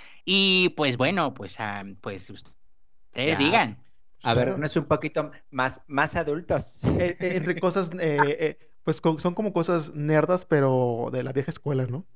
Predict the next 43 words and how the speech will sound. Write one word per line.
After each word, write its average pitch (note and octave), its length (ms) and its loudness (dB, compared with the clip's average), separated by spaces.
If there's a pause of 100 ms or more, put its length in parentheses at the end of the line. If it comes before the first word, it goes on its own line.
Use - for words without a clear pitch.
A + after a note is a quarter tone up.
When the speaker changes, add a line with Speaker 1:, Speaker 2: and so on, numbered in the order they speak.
(100)
Speaker 3:
Antes D3+ 240 -2
de D#3+ 80 2
toda D3 280 2
la, C3 260 0
la D3 80 2
tecnología. D3+ 640 0 (1040)
Speaker 2:
Antes G#2+ 280 -18
que A2+ 120 -18
nada. G2+ 180 -10
Speaker 1:
Ay, C#3 60 0
mana, D3+ 320 4
pero D3+ 360 4 (500)
pues D3 180 0
sigues, F3+ 320 2
pues, F#3+ 240 -2
pues, D#3 200 -4
tú, D#3+ 280 -4
uno F#3 320 2
puede A#3 180 6
seguir A3+ 240 2
leyendo. A3 540 2 (180)
Uno - 180 -2
Speaker 3:
Pues C4 100 0
Speaker 1:
sigue C4 140 6
Speaker 3:
sí, B3 80 6
pero, A3 120 4
Speaker 1:
leyendo, E3+ 180 4
Speaker 3:
pero, F#3 120 10
Speaker 1:
aunque F3+ 140 6
Speaker 3:
pero E3+ 120 6
ya F3+ 120 8
es E3+ 60 8
Speaker 1:
sea D#3+ 80 4
Speaker 3:
vintage. G3+ 540 4 (680)
Speaker 2:
Ay, G2 280 -16
no. A2+ 240 -18 (140)
Speaker 1:
Oigan, B3 200 4
pero B3+ 160 4
antes B3+ 220 -2
de D#4+ 80 2
que A3 100 2
comencemos, G3+ 920 0 (340)
¿qué B3+ 180 4